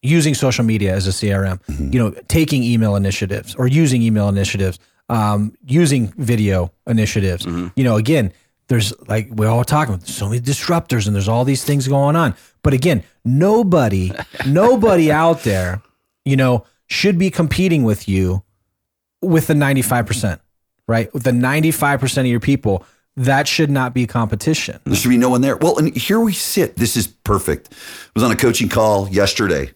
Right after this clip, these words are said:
Speaker 2: okay? And, uh, John, you won't believe this. <laughs> We just had a fifty million dollar producer join.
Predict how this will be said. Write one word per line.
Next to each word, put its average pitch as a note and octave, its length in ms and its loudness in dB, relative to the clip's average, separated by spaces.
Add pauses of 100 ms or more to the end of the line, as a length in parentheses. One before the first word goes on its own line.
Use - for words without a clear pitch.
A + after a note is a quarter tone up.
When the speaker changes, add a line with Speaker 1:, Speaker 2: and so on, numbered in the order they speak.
(100)
Speaker 2:
okay? E2 380 -2 (480)
And, F#2 440 0
uh, F2+ 400 0
John, G2 280 0
you G2+ 80 0
won't F2 120 -2
believe F#2+ 260 0
this. C#2+ 380 -6 (360)
<laughs> - 20 -2 (1120)
We F#2+ 180 0
just A2 140 -2
had G#2+ 100 2
a F2+ 40 0
fifty A2+ 340 -2
million G#2 340 0
dollar F#2 380 0
producer F2 640 -2
join. D#2+ 540 -4